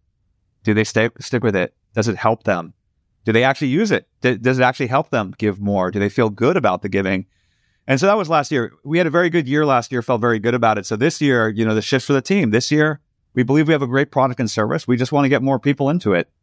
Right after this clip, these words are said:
So a lot of the focus on the team is growth and distribution and partnership and finding new ways for people to discover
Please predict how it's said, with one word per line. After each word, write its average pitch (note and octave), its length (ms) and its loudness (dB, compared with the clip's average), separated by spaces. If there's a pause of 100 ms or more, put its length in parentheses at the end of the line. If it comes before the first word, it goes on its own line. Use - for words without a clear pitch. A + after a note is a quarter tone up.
So - 140 -2
a G#2 40 4
lot A2+ 180 2
of B2 40 -2
the A#2 60 -6
focus A2+ 360 -2
on A2 80 -2
the G#2 80 -2
team A2+ 280 0
is F#2 140 -2
growth A2+ 480 -2
and G2 160 -2
distribution G#2 720 0
and F#2 160 -2
partnership A#2+ 680 -2
and F#2+ 200 -2 (480)
finding B2+ 340 2
new C3 160 2
ways A#2 300 0
for G#2+ 120 -4
people A2+ 280 0
to G2+ 80 -2
discover G#2+ 680 -2